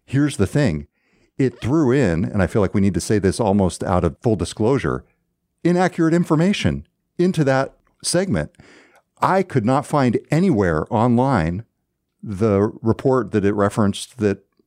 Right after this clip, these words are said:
Amazon only sold two hundred thousand of the Halo devices. I couldn't find that anywhere. And then toward the end, it also referenced something about Amazon sticking to its own healthcare services and the wearables for employees.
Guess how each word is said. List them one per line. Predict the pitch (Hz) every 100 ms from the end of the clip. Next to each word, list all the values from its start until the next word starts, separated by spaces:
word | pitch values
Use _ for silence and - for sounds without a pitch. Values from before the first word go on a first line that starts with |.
| -
Amazon | 110 101 95 98
only | 101 98
sold | - 98 92
two | - 104
hundred | 107 90
thousand | 92 101 98 98
of | 85
the | 87
Halo | 95 95 92 92 90 _ _ _ _ 117
devices. | 101 98 143 - - - - _ _ -
I | 113
couldn't | - - 147 139
find | - 143 131
that | 123 - _ _ _
anywhere. | - 160 147 78 - - - - _
And | 123 123
then | 131
toward | - 139
the | 110 120
end, | 139
it | 120
also | 113 -
referenced | 107 110 127 107
something | 127 104 101
about | 95 92 98 - - _ -
Amazon | 104 117 110 107
sticking | 101 - 123 120 104
to | - - 104 98
its | 82 - -
own | 107 104 101 95 - - _ _ _ _ -
healthcare | 127 - 120
services | - 123 104 107 113 101 90 -
and | - 104 92 92
the | 87 87 90 87 82
wearables | 95 110 120 101 82 78
for | - 87
employees. | 85 - 123 131 71 69 - -